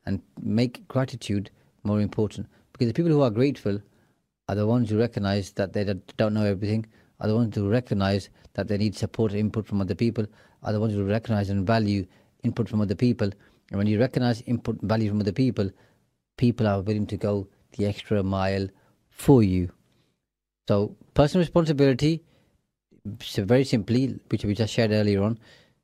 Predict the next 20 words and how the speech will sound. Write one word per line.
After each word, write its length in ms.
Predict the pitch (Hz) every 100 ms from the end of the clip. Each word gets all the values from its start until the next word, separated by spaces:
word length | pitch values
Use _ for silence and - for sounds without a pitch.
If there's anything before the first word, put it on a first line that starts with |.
| _
take 320 | - 143 - - _ _ _ - 110 _ _ _ _ _ -
responsibility 760 | 110 - 117 98 101 113 113
for 140 | 98 104
everything 420 | 101 104 123 123 _ _ _ _
and 200 | - 98
point 180 | 131 113
the 60 |
finger 220 | 117 107 107
at 80 |
yourself 400 | 98 120 170 - -
when 140 | 104
things 200 | 131 127
go 160 | 120 123
wrong. 260 | 135 160 - - - _ _ _ -
When 140 | 104
things 240 | - 135 123
go 180 | 110
right, 320 | 107 151 160 - _ _ -
be 120 | - 101
grateful 520 | - 160 156 165